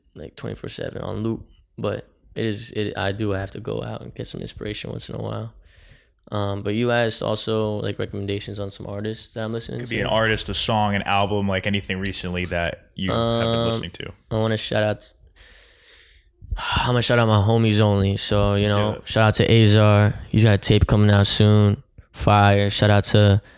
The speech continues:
Speaker 1: High Serve. Word. Shout out to, um,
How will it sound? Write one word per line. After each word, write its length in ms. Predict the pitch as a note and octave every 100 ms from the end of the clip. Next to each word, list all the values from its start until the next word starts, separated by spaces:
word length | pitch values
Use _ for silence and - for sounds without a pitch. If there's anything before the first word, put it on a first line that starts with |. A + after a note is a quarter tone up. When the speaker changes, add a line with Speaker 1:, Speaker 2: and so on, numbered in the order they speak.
| _ _
Speaker 1:
High 200 | - G#2+
Serve. 640 | G2 G#2+ G#2+ G#2+ G#2+ - - _ _ _ _ _ _
Word. 400 | - A2 G#2+ G#2
Shout 180 | - A2
out 180 | G#2 G2+
to, 240 | - G#2 G2+
um, 500 | G2 G2 G2 G2+